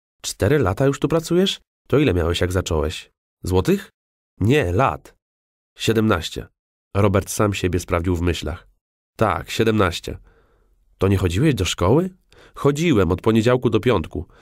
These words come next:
W piątek po lekcjach na piętnastą do pierwszej, sobota od dziesiątej do pierwszej i niedziela od jedenastej do dwudziestej trzeciej. Rozumiesz, kurwa? Wypoczęty człowiek. Taki serial kiedyś oglądałem, amerykański chyba.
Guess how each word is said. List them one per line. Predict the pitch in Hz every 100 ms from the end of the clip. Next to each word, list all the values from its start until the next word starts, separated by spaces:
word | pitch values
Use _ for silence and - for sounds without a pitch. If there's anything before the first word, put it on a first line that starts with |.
| - _
W | -
piątek | 117 131 135 131
po | 113
lekcjach | 110 117 107 113
na | 104
piętnastą | 107 101 104 - 104
do | 98
pierwszej, | 104 92 - 113 143 156 _ _ -
sobota | - 107 95 131 139
od | 127
dziesiątej | 98 104 120 120 110
do | 104
pierwszej | 104 117 - 143 143 -
i | 120 117 117
niedziela | 123 120 110 113 143
od | 117 110
jedenastej | 113 113 113 117 123
do | 117
dwudziestej | 107 107 113 - 101
trzeciej. | - 98 - - - - - -
Rozumiesz, | 139 147 98 87
kurwa? | 95 90 98 127 - - _ _ -
Wypoczęty | - 123 123 151 143
człowiek. | 156 127 82 76 _ _ _ -
Taki | 98 101
serial | - 120 90
kiedyś | 95 90
oglądałem, | 95 92 90 90 87
amerykański | 90 90 87 113 - -
chyba. | 87 78